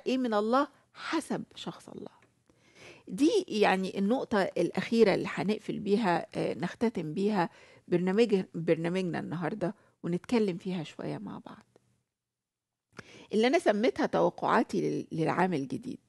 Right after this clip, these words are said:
آم، أنا يعني، آه، وأنا معاكم السنة دي إحنا ماشيين رحلة السنة دي مع الله. كل توقعاتنا من الله لازم تكون مبنية على شخصه واللي قاله عن نفسه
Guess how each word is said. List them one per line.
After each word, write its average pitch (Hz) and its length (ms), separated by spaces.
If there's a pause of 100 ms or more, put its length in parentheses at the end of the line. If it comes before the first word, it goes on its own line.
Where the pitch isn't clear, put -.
(920)
آم، 156 540 (160)
أنا 233 420
يعني، 170 560 (300)
آه، 160 320 (320)
وأنا 214 240
معاكم 190 420
السنة 175 380
دي 202 360 (120)
إحنا 180 360 (360)
ماشيين 240 540 (500)
رحلة 220 360
السنة 220 380
دي 214 300 (140)
مع 185 220
الله. 131 280 (1400)
كل 339 320
توقعاتنا 196 720
من 170 140
الله 202 400
لازم 214 380
تكون 214 460
مبنية 214 400
على 170 220
شخصه - 400
واللي 170 220
قاله 240 340
عن 165 180
نفسه - 340